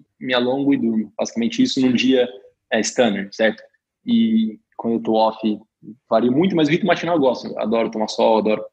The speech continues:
parar um tempo pra pensar. E aí eu deixo variado. Mas geralmente os, os drivers são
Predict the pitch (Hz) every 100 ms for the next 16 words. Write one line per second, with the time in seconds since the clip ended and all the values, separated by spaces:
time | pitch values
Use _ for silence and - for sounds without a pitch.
0 | _ - 110 107 107 104 - - 104 107
1 | 110 - _ _ _ _ _ _ _ _
2 | - 113 110 110 110 113 113 107 101 -
3 | 113 147 151 147 143 135 120 - 120 120
4 | 127 139 - 127 120